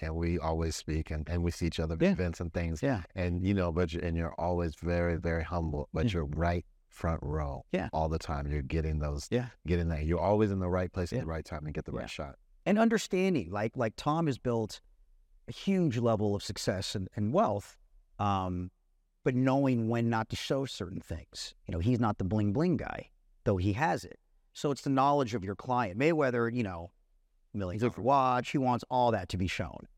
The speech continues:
Speaker 2: You know, with someone like Tom Ferry, he doesn't, you know, so there's a s-,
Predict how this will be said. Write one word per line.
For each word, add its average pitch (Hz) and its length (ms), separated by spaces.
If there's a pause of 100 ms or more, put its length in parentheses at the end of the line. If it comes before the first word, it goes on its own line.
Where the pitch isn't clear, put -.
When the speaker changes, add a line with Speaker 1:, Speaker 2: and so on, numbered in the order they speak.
(360)
Speaker 2:
You 104 100
know, 92 200
with 95 120
someone 101 300
like 92 160
Tom 98 280
Ferry, 113 540
he 104 140
doesn't, 117 340 (460)
you 101 100
know, 85 220
so - 160
there's 95 160
a 92 60
s-, - 100